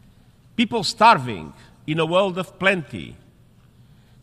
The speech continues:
Children denied a seat in a classroom. Families fleeing conflict, seeking a better life. Parents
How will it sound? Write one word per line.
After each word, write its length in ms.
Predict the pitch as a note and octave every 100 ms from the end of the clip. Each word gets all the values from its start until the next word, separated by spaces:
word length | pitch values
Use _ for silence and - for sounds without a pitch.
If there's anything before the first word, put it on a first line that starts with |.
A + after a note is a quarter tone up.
| -
Children 400 | A3 C4+ A#3 A3+
denied 420 | G3+ G3+ G#3+ G#3
a 60 | F#3+
seat 460 | - A#3+ A#3 -
in 100 | G3
a 60 | F#3+
classroom. 760 | - G#3 - B2 G#2+ E2 D2+ - - - - - - - - -
Families 640 | - G#3 B3 A#3+ A#3 A3 -
fleeing 420 | - G#3 A3+ F#3
conflict, 800 | G#3+ B3 F#3+ - G2 - - -
seeking 420 | - - G#3 G3+ F#3
a 60 |
better 300 | E3+ G3+ G3
life. 340 | F3 F#3+ D#3 - - - - - _ - - - - - - - -
Parents 720 | F#3+ G#3 G#3 G3+ - - -